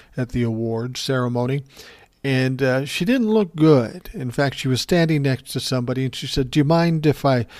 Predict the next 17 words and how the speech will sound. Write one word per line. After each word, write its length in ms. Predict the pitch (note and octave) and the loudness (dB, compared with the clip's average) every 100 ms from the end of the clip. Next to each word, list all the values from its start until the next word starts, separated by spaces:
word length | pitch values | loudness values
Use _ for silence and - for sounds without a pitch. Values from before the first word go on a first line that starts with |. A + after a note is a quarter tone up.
| - - | -12 2
hold 260 | D3+ D3 | 4 6
on 220 | C#3 C#3 | 4 2
to 160 | C3+ C3+ | 0 0
your 240 | B2+ A#2 | 2 0
arm?" 460 | C3 C3+ A#2 G#2+ D3 | 0 -2 -2 -6 -12
She 200 | - C3+ | -4 -2
was 160 | B2 C3+ | 0 2
obviously 540 | C#3 C3 A#2 - B2 | 0 0 -4 -4 -4
a 80 | A#2 | -2
little 260 | B2 B2 | -4 -4
unsteady. 680 | A#2 A2+ - - B2+ A#2 B2 _ _ - - - - | -4 -6 -8 -6 -6 -6 -12 _ _ -20 -20 -20 -8
But 120 | D#3 | -4
this 240 | G#3 B3+ E4+ | -2 -2 0
is 100 | A3+ | 0
a 80 | G3 | 0
tragic 500 | - D3+ D3 C#3 B2+ | 2 2 2 0 -2
situation. 960 | C3+ C3 C3 B2 A#2+ A2 - G#2+ | -2 0 2 2 2 -2 -6 -10